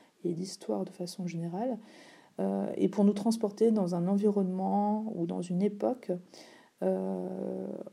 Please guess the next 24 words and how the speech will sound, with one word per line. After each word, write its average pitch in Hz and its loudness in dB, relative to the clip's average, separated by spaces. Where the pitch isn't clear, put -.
en, 180 -2
en, 190 -4
en 185 -6
permettant 220 0
d'être 226 2
en 185 2
empathie 233 -2
avec, 196 -4
euh, 185 0
l'auteur 190 -4
qui, 214 -6
euh, 185 -2
nous 175 -4
relate, 185 -6
euh, 196 -4
les 165 -6
événements, 175 -4
euh, 170 -4
violents 180 0
auxquels 190 -2
il 196 -2
a - -4
pu, 196 -8
euh, - -2